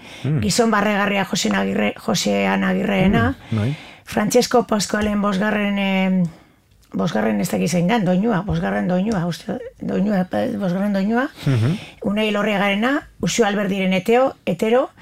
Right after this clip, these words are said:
Speaker 2: eta Beñat Sarazolaren Coca-Cola bat zurekin. Orduan, bueno, ba, sopoatzen dut laster aterako dela norden, eh, irabazlea.
Speaker 1: Mhm.
Speaker 2: Hau da, eh, irakurriena,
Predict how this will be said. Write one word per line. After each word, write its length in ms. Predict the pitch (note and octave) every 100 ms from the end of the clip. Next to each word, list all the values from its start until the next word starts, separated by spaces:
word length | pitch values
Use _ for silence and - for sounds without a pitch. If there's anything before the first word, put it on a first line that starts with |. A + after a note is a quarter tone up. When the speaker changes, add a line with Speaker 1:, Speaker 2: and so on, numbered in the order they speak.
| - - - _
Speaker 2:
eta 920 | F#3+ F#3 F3+ F3+ F3 E3+ E3+ D#3+ E3
Beñat 280 | F3+ F#3+ A3
Sarazolaren 600 | - A3 A3 A3 A3 A3+
Coca-Cola 440 | - G3 F#3 G3+
bat 140 | G3+ G#3
zurekin. 420 | - F3+ F3 F3 - - - - -
Orduan, 280 | F3 F#3
bueno, 180 | F3+ E3+
ba, 100 | D#3+
sopoatzen 440 | D#3 F3 F3+ - F#3+
dut 120 | F3+ F#3
laster 280 | F#3 - F#3
aterako 340 | F#3 F3+ F3+
dela 500 | F3 F3+ F3+ E3+ F3
norden, 440 | F3 F#3 F3+ F3+ F3
eh, 340 | E3+ F3 F3 F3+
irabazlea. 480 | F#3+ F#3+ G#3 C4+ F4+ -
Speaker 1:
Mhm. 180 | A2 G2+
Speaker 2:
Hau 120 | C#3+
da, 220 | F3+ E3 - - - - - -
eh, 180 | - F#3 -
irakurriena, 880 | G#3 A3 A#3+ G3+ F#3+ F#3+ G3+ B3